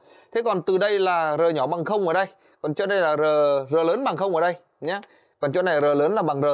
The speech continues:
tới hạn. Thì chúng ta vẫn có là R tới hạn ở đây, chúng ta rút ra. Từ cái biểu thức này chúng ta rút ra R tới hạn bằng Z L trừ Z C tất cả bình phương trên R nhỏ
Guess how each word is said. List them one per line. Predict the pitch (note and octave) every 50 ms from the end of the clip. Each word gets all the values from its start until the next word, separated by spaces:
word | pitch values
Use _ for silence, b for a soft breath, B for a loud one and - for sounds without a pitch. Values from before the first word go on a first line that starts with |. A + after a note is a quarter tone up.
| C3 -
tới | D#3+ F#3+
hạn. | G3 F#3+ F#3+ - _ _ -
Thì | A#2 B2 B2
chúng | D#3 F3+
ta | F#3 F3
vẫn | D3 D#3+ F3 F#3+ F3
có | F3 F#3
là | G3 F3 D3
R | D3 C#3+ C#3 C3
tới | D#3 F#3
hạn | F3+ F3+ F3+ -
ở | B2+ C3
đây, | C#3+ C#3+
chúng | C#3 E3+ F3+
ta | E3+
rút | D#3 F3 A#3+ B3+
ra. | A3 F#3 E3+ - - _ _ -
Từ | - C#3+
cái | D3 E3
biểu | D3 B2+
thức | - G3 G3
này | E3 C3+ C3+
chúng | D#3+ E3+
ta | E3 D3+
rút | F3+ A3+ B3
ra | F#3+ E3 D3+ C#3+
R | C#3+ C3+ A#2+
tới | - E3
hạn | E3+ D#3 A#2+ -
bằng | B2+ B2 A#2 B B B B B B
Z | - A#3+ B3
L | A#3 F#3+ E3+ D3+ C3
trừ | C#3+
Z | C#3 D3+ G3+
C | G3 - F3+ E3 D#3+
tất | F#3+ -
cả | D3 C#3
bình | C#3 C3+ B2+ C#3+
phương | D#3+ D3
trên | D#3+ D3+ C#3+
R | C#3+ C3+ B2+
nhỏ | A#2+ A#2 G#2+ G2+ F#2+